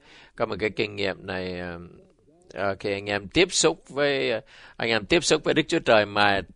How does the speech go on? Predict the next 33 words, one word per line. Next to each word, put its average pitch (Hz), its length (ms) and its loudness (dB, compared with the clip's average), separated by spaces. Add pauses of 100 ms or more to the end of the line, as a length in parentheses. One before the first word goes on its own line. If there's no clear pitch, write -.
tiếp 208 220 4
nhận 113 420 -2
Christ, 226 320 2
nhưng 123 120 -2
mà 104 100 0
trong, 101 300 -2
trong 110 300 0
khi 107 340 -4 (260)
anh 113 180 -4
em 101 180 -4
đến 107 160 0
đó, 117 220 -2
nhưng 107 120 -10
mà 87 100 -16
có 120 180 2
một 123 120 -10
cái 117 140 0
gì 98 220 -6
để 87 160 -4
chống 143 320 0
nghịch 113 240 -2
lại, 87 320 0
nhưng 101 200 -12
có 110 120 -2
một 107 180 -8
cái 101 200 -6 (600)
chiến 165 380 0
trận 101 260 -2
đó 113 140 -6 (260)
ngăn 139 400 0
cản 95 340 2
anh 107 240 -2
em 101 240 -4